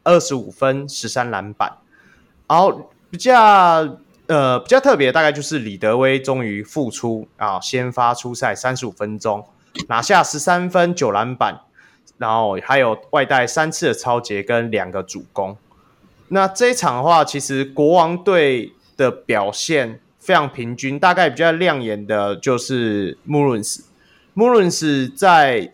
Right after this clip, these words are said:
整场比赛拿下了二十六分、十八篮板，那还有四次的助攻。那投篮命中率有四十七趴，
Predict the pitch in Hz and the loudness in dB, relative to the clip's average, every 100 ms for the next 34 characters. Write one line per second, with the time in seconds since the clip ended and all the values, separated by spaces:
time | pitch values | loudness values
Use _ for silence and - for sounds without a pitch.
0 | _ - 143 160 147 139 117 107 127 113 | _ -2 0 2 -2 -2 -4 -2 -2 0
1 | 110 117 156 135 117 104 101 98 - _ | -2 -2 0 2 2 2 0 -2 -6 _
2 | - 160 139 147 123 - 120 123 - - | -4 -4 -2 0 0 -2 -4 -6 -10 -2
3 | 117 113 90 101 104 95 - _ _ _ | 0 0 -2 -8 -6 -6 -8 _ _ _
4 | _ 123 123 110 117 120 101 98 - - | _ -4 -2 0 0 0 -2 -6 -8 -8
5 | 143 - 143 107 - 117 - 107 104 - | -6 -4 -4 -4 -6 -8 -4 -4 -6 -10
6 | _ _ _ _ _ _ - 151 143 139 | _ _ _ _ _ _ -4 0 0 2
7 | 160 196 196 196 185 180 180 156 117 107 | 4 4 2 0 0 0 2 2 2 0
8 | - 139 123 113 113 104 - - 127 120 | -4 -8 -6 -6 -6 -10 -10 -8 -6 -4
9 | 120 120 120 | 0 2 0